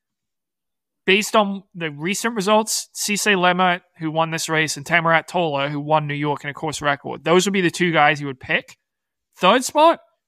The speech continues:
pretty up in the air. He got beaten by an Ethiopian, another Ethiopian, Dewitt Walde, in this race, but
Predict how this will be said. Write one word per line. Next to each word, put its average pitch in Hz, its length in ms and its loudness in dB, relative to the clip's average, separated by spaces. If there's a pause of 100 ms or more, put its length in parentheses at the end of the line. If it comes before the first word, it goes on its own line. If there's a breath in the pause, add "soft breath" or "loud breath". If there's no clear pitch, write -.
(160)
pretty 240 260 0
up 233 160 2
in 220 60 -4
the 202 160 -2
air. 123 280 -2
He 185 100 -8
got 226 220 4
beaten 247 260 2
by 233 160 4
an 220 100 2
Ethiopian, 196 760 -4
another 185 300 -2
Ethiopian, 165 500 -6
Dewitt 165 240 -6
Walde, 160 260 -6
in 135 200 -6
this 135 160 -12
race, 131 420 -4
but 151 200 0